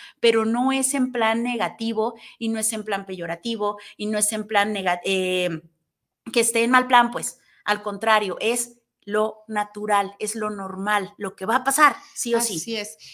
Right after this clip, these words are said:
Speaker 2: Y bueno, recordar que a veces nosotros vamos a hacer la función del intérprete y escuchar, ¿no? Eh, esta parte, no nada más se quieren comunicar a veces los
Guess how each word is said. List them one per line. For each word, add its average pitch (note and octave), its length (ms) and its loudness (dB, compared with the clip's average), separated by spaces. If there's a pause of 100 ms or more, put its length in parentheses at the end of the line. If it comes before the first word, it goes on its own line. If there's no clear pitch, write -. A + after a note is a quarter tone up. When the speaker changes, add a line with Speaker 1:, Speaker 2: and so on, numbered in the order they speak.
(120)
Speaker 2:
Y C4+ 220 2
bueno, B3 280 2
recordar A#3 560 0
que D4+ 80 0
a D#4 60 4
veces D4 340 2
nosotros C4+ 480 -6
vamos B3+ 300 -6
a - 40 -6
hacer A#3+ 200 -6
la A#3 100 0
función A#3 460 -6
del A#3+ 100 0
intérprete A#3 800 -2 (460)
y B3 160 4
escuchar, B3 840 4
¿no? B3 420 2
Eh, A3 460 0
esta C4+ 320 0
parte, C#4 560 0 (320)
no A#3+ 200 -4
nada B3+ 200 -2
más C4 180 -8
se C#4 120 -10
quieren C4 260 -8
comunicar A3+ 560 -8
a A#3 80 -4
veces A3+ 380 -8
los G#3 360 -8